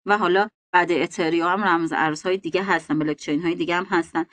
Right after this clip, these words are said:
این قرارداد هوشمند دیگه چنین اتفاقی نمیفته. دیگه خود به خود وقتی که شما چنین برنامه ریزی واسه پول کنی، هیچ قابل تغییر و حذف و دستکاری نیستش.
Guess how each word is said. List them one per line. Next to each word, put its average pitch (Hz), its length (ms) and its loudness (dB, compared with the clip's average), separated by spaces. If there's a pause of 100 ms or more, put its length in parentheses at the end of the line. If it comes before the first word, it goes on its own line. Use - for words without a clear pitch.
(140)
این 277 140 4
قرارداد 233 380 4
هوشمند 233 640 2
دیگه 269 580 4
چنین 226 220 2
اتفاقی 240 460 0
نمیفته. 190 880 2
دیگه 208 220 0
خود 202 240 0
به 196 100 0
خود 226 200 0 (220)
وقتی 226 280 2
که 254 160 -4
شما 233 300 0
چنین 220 240 0
برنامه 190 640 2
ریزی 190 440 2
واسه 196 300 0
پول 196 380 -2
کنی، 214 600 2
هیچ 240 280 -2 (260)
قابل 185 340 4
تغییر 202 800 2
و 226 220 4
حذف 208 440 -2
و 202 100 2
دستکاری 165 640 0
نیستش. 160 720 -4